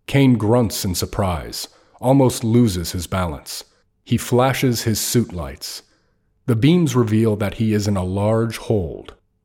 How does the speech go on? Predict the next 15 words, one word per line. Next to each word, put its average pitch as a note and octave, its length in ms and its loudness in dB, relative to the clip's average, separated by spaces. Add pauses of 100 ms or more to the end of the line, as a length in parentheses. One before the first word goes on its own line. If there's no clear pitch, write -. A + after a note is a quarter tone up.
(180)
Row G#2+ 460 2
after F#2+ 320 -4
row F#2+ 400 0
of E2+ 120 -6
extrusions F#2+ 880 -2
stretch - 460 -4
from E2+ 240 -6
floor A2 480 0
to - 100 -8
ceiling. F#2+ 580 -8 (500)
Kane, E2 420 -4 (560)
"This A#2 220 0
is F#2+ 100 -2
weird." G2 480 -2 (540)
Dallas, G#2 560 -2